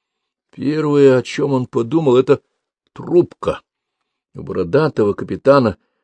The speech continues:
тоже в руках была трубка. Когда генерал Подлас сел в машину, когда из-под колес генеральской эмки взвилась пыль, бородач точно так же, как это сделал сегодня Табола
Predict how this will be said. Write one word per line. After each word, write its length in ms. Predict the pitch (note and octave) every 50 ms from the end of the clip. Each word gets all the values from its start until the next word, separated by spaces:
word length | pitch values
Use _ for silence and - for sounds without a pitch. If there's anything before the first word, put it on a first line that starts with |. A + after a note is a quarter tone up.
| _ _ _
тоже 200 | - A2+ F#2+ G2
в 60 | F#2+
руках 240 | F#2+ - A#2+ A#2 G#2+
была 200 | G2 G2+ G2+ G2
трубка. 640 | - - - E3 G3 E3+ - - - F#2+ - - _ _ _ _ _ _ _ _ _ _ _ _ _ _ _ _ _ -
Когда 540 | - F#2 F#2 F2+ F2 A2+ A#2+ A2+ F#2+ - _ _ _ _ _ _ _ _ -
генерал 380 | G2+ F#2 F#2 G2+ A2+ A2+ G2
Подлас 640 | - _ - G#2 G2+ F#2 F#2 G2 A2 A2+ G2 - -
сел 340 | - - - A#2 A2+ G2 F2+
в 80 | F2
машину, 600 | F2+ G2 F#2+ - - - - D#3 A#2+ F#2 D#2+ - _ _ _ _ _ _ _ _
когда 300 | - F#2+ F#2 E2 F#2 G2
из-под 300 | F#2+ - - - - -
колес 260 | - G2+ A2+ A2 F#2
генеральской 640 | E2 F#2+ G2 G2 G#2 A2+ A2+ G2 - - - A2+ A#2
эмки 300 | A2 G2 - A2 F#2 _ _ _ _ _ _
взвилась 500 | - F2+ F2+ G#2 A2 A#2 A2 G2 - -
пыль, 320 | - - D#3 D#3+ A#2 - _ _ _ _ _ _
бородач 540 | - - G2+ F#2+ G2+ G#2+ G2+ - - - - -
точно 440 | C3+ C3 A#2 - - - B2 A2+
так 280 | A2+ - C3+ B2+ A2+ F#2
же, 160 | G2+ G2+ - _ _ _ _ _ _ _ _ _
как 140 | - -
это 100 | G#2+ E2+
сделал 320 | F2 E2+ E2 G#2 A2 G#2+ G2
сегодня 440 | - - A2 G#2 G2 G2 G#2 G2 -
Табола 600 | _ - - B2 A#2+ A2+ G2+ G#2 G2+ G2 E2+